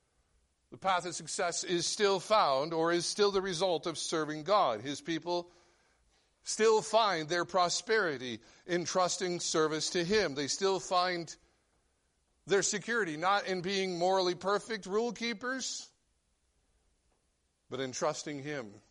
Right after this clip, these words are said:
And not just feelings of security, but actual con-, security that comes from following the light of His Word.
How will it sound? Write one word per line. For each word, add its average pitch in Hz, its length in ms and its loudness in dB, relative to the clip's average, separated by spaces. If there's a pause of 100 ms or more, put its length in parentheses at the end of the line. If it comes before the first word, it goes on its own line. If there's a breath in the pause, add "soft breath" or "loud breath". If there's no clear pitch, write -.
(1800)
And 127 120 -8
not 151 180 -2
just 165 180 -6
feelings 165 360 -2
of 147 100 -8
security, 123 560 -6 (1160)
but 139 120 -2
actual 160 400 0
con-, 127 240 -12
security 135 560 -6
that 113 140 -12
comes 147 380 -8
from 131 220 -12
following 139 640 -2 (240 loud breath)
the 131 100 -4
light 135 280 0
of 127 80 -6
His 113 180 -8
Word. 113 400 -4